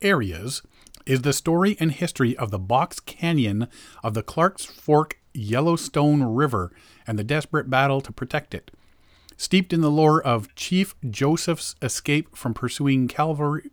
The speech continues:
cav-, cavalry, always have problems with that word, <laughs> the place was believed to be impassable.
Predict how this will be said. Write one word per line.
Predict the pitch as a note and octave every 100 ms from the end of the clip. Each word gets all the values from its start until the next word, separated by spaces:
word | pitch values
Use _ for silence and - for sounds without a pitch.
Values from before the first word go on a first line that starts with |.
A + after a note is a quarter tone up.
| -
cav-, | - - D#3+ D#3+ _
cavalry, | - E3 G3+ F#3 C#3+ G#2 G#2+ A#2 F3+ - _ _ -
always | B2 G#2+
have | F#2+
problems | - G2 F#2+
with |
that | - G2+
word, | G#2+ D#3 - _ _ - -
<laughs> | - - - G#3+
the | C3+
place | A#2 F3 G3 -
was | D#3+ D#3
believed | C3 C#3 D#3+ D#3
to | B2
be | C#3 C#3+
impassable. | C3+ - - - C#3 A2 E2